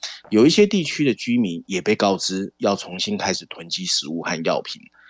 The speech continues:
澳门也采取了行动，遏制这个病毒的蔓延。这是世界上这个最大的赌博中心哦，两年来第一次决定关闭赌场。第三个关键字是巴西。在即将十月举行总统大选的巴西哦，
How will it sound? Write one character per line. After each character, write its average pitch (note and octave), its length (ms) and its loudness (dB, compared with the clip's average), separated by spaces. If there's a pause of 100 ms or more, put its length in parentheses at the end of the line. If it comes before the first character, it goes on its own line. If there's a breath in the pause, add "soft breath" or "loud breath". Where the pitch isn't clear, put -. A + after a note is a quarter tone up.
(200 loud breath)
澳 G3 220 6
门 F2+ 400 -2
也 F2+ 180 -12
采 F#2+ 300 -2
取 B2 180 -8
了 C2+ 140 -12
行 - 260 -8
动， D#3 240 -4 (240 soft breath)
遏 D3 180 6
制 D2+ 200 -10
这 G#2+ 100 -8
个 F#2 80 -8
病 F#2+ 220 -4
毒 D2 100 -14
的 D2 100 -8
蔓 D#2+ 200 -2
延。 - 260 -10 (400 soft breath)
这 E3+ 140 6
是 D3+ 200 4
世 D3 200 -2
界 D3 120 6
上 A2+ 240 2
这 A2 160 -2
个 F#2+ 120 -4
最 G#2 160 -2
大 F#2 120 -4
的 F2 120 -12
赌 - 160 -16
博 C#2 200 -14
中 F2 220 -12
心 D2+ 260 -8
哦， - 200 -8
两 D#2+ 240 -4
年 E2 180 -8
来 E2+ 140 -2
第 G#2 180 0
一 - 140 -4
次 - 400 0
决 F2+ 180 -2
定 A2+ 240 0 (140)
关 G2 260 2
闭 F#2 240 -4
赌 - 160 -10
场。 - 240 -4 (580 loud breath)
第 F#3+ 140 6
三 E3 180 4
个 D#3+ 120 2
关 C3+ 180 2
键 B2+ 160 0
字 G#2+ 160 -6
是 G2 140 -6
巴 F#2+ 320 -4
西。 F#2 340 -8 (880)
在 F3 180 4
即 C3+ 160 -2
将 D#3 180 0
十 D#3 280 -6
月 C3+ 180 -2
举 E2+ 160 -18
行 F2 180 -14
总 F#2+ 200 -6
统 F#2+ 120 -10
大 F#2 160 -2
选 F2 140 -6
的 - 80 -10
巴 F2 220 -4
西 D#2 260 -4
哦， C2 180 -8